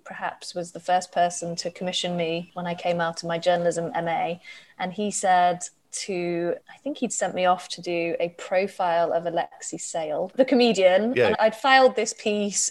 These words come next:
Speaker 1: and it, it perhaps wasn't quite up to scratch. And he sent it back with some really great feedback, but he said, "I really want you to scratch beneath the skin here.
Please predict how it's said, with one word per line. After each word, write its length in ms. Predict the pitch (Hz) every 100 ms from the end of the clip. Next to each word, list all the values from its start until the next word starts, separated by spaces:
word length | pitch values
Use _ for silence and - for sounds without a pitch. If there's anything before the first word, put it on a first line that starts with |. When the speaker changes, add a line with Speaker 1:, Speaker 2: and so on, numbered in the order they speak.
| -
Speaker 1:
and 100 | 180
it, 140 | - -
it 200 | - - _ _ _ _ -
perhaps 540 | 254 - - - - - - _ -
wasn't 260 | 196 202
quite 200 | - 190 175
up 160 | 170
to 80 | 180
scratch. 560 | - 190 170 - - - - - -
And 520 | 202 196 202 196 190 - _ _ _
he 200 | - -
sent 260 | 233 247 233
it 100 | 247
back 280 | 196 180 -
with 120 | 185
some 180 | - 202
really 180 | 240 214
great 300 | 196 185 -
feedback, 560 | 208 185 180 170 -
but 80 | -
he 120 | 202
said, 520 | 180 - 185 175 175 -
"I 60 | 185
really 220 | 185 185
want 260 | 180 185 180
you 80 | 180
to 100 | 185
scratch 400 | - 190 - -
beneath 280 | 180 180 -
the 60 |
skin 380 | 175 - 175 165
here. 260 | 151 151